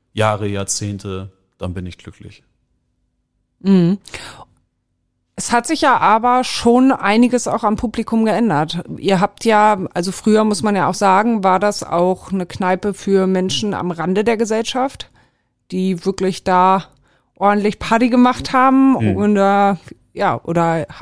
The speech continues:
Speaker 2: einfach nur dafür gesorgt haben, dass ihr Pegel stimmt, den sie brauchen. Ähm,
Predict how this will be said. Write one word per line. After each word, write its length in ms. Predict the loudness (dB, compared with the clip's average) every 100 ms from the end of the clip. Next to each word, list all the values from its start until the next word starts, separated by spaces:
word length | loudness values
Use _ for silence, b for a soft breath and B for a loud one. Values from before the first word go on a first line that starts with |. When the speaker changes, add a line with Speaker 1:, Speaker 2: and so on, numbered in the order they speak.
| -6
Speaker 2:
einfach 360 | -6 -2 -2
nur 120 | 0 0
dafür 260 | 0 -2
gesorgt 340 | 0 0 0 0
haben, 180 | 2
dass 160 | 0 0
ihr 120 | -2
Pegel 400 | 0 0 2 2
stimmt, 360 | 2 4 4 4
den 140 | 2
sie 100 | 0
brauchen. 520 | 2 2 2 2 2 0 B B B B -6
Ähm, 680 | 2 2 4 4 4 4